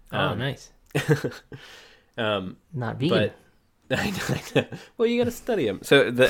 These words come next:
Speaker 2: I had a shirt that said, "Easily distracted by butterflies." That was
Speaker 1: Okay.
Speaker 2: kinda funny. <laughs> Uh, anyway,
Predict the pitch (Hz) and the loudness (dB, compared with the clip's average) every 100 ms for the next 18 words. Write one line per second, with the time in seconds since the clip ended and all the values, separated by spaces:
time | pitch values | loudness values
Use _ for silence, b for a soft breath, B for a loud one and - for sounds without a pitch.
0 | 123 127 135 117 - 135 - 107 - 98 | 6 6 6 4 2 0 0 -6 -8 -6
1 | 117 113 117 107 - 101 95 - 92 90 | -4 -2 -2 -4 -6 -8 -10 -8 -6 -4
2 | 92 90 - - - - B B B B | -4 -6 -10 -16 -16 -20 B B B B
3 | - 120 107 113 98 - - - - - | -6 -4 0 0 -2 -8 -4 -4 -2 -2
4 | - - B B B B B 135 127 165 | -2 -2 B B B B B 0 4 6
5 | 117 | 6